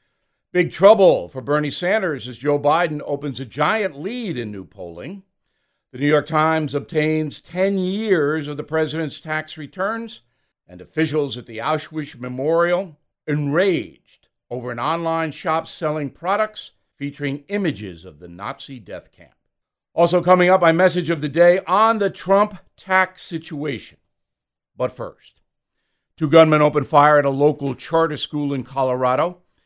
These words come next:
injuring eight innocent students, some in critical condition.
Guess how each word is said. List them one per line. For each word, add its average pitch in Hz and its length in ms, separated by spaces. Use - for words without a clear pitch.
injuring 135 500
eight 147 380
innocent 139 480
students, 143 680
some 143 440
in 127 180
critical 120 420
condition. 90 500